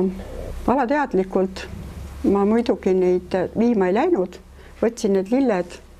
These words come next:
sealt samaselt ja need krisateemid olid, murdsin katki. Ma ei tea, miks, sest mingi asi kaskis mul mura katki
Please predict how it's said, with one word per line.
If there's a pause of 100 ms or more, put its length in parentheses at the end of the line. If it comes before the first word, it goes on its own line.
(200)
sealt
samaselt
ja (240)
need
krisateemid
olid, (140)
murdsin
katki.
Ma
ei
tea,
miks, (540)
sest
mingi
asi
kaskis
mul
mura
katki